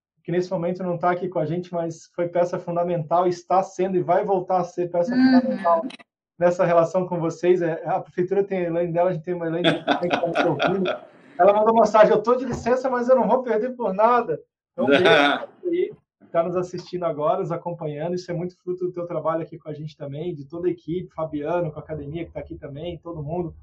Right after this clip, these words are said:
Speaker 1: todo o time de desenvolvimento da Bússola. E trazer que esse compromisso não acabou, né, Sandra? É só uma conversa inicial, é só uma demonstração.
Speaker 3: Sim.
Speaker 2: Sim.
Speaker 1: Acho que a gente tá aqui celebrando uma vitória de vocês, que tem muito do que a gente também conseguiu contribuir, a gente fica muito feliz por isso.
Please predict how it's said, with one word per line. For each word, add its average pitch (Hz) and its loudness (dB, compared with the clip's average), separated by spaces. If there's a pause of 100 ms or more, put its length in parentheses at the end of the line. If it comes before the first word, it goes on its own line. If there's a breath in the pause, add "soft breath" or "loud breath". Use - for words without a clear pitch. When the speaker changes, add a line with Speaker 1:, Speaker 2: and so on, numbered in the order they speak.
(320 soft breath)
Speaker 1:
todo 190 0
o 190 0
time 190 -2
de 160 -4
desenvolvimento 165 -2
da 151 0
Bússola. 190 -6 (520)
E 170 -2
trazer 208 0
que 220 -2
esse 220 0
compromisso 220 0
não 220 2
acabou, 214 2
né, 226 0
Sandra? 190 -4
É 156 -4
só 185 -4
uma 190 -2
conversa 180 -4
inicial, 175 -2
é 185 0
só 180 -4
uma 185 0
demonstração. 175 -2
Speaker 3:
Sim. 143 0
Speaker 2:
Sim. 208 -10
Speaker 1:
Acho - -2
que 185 -8
a - -2
gente 185 -4
tá 196 0
aqui 190 -4
celebrando 185 -2
uma 190 0
vitória 180 -2
de 165 -2
vocês, 170 -4
que - -10
tem 190 -2
muito 214 -4
do 175 -10
que 180 -6
a 185 0
gente 180 -6
também 175 -6
conseguiu 175 -6
contribuir, 160 -6
a 185 -4
gente 180 -10
fica - -16
muito 175 -8
feliz 170 -4
por 147 -12
isso. 208 -10